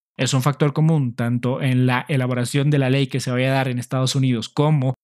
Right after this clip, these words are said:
en la gestación del reglamento de la Unión Europea, el hecho de que muchas de las informaciones o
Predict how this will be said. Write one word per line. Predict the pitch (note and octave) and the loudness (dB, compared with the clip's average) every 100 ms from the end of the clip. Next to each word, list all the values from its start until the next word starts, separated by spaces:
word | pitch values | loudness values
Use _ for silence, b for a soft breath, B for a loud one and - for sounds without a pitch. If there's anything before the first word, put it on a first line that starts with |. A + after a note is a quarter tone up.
| _ - | _ -2
en | B2+ | -2
la | A2+ | 0
gestación | A#2+ A#2+ A2 C3 C3+ | -2 -4 -2 0 0
del | B2 | 0
reglamento | B2 A#2 C3+ C3 A#2+ | -2 0 0 0 -2
de | |
la | A2 | -4
Unión | G#2 G#2+ | -4 -2
Europea, | A2+ C#3+ C#3+ E3 D#3+ D#3 _ _ - | -2 0 0 2 0 -2 _ _ -4
el | A#2 | -2
hecho | A#2 A#2 B2+ | -2 -2 -2
de | A#2+ A2+ | -2 -2
que | A#2+ C#3+ - _ - | 0 -2 -4 _ -4
muchas | A2+ A#2+ A#2+ B2+ | 0 0 0 0
de | B2+ | 0
las | A#2+ B2+ | -2 -2
informaciones | A#2+ A2+ A#2 C#3+ C#3 B2 - - _ | -2 0 0 0 2 0 -4 -10 _
o | D#3+ D3 C#3+ - | 0 0 -2 -8